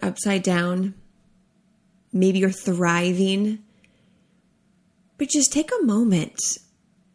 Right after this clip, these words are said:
to really soak in, like, this human experience, because we are simply just souls in these meat suits living out the game of life. And when we understand that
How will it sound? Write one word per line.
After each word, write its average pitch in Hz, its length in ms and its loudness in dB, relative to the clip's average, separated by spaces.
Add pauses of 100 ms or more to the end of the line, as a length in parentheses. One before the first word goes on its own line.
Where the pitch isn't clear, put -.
(480)
to 262 200 0
really 254 460 2
soak 208 400 2 (140)
in, 185 400 2
like, 170 180 -2
this 180 460 -2
human 196 640 0
experience, - 1000 -2 (920)
because 226 260 4
we 233 160 4
are 220 80 4
simply 214 460 2
just 180 260 0
souls 180 600 2 (720)
in 226 360 4
these 202 260 2
meat 196 380 4
suits 170 640 -2 (420)
living 220 540 2
out 202 440 -2 (240)
the 190 160 2
game 202 320 4
of 190 120 0
life. 175 720 0 (960)
And 226 120 4
when 240 140 4
we 240 160 0
understand 240 800 2
that - 400 -4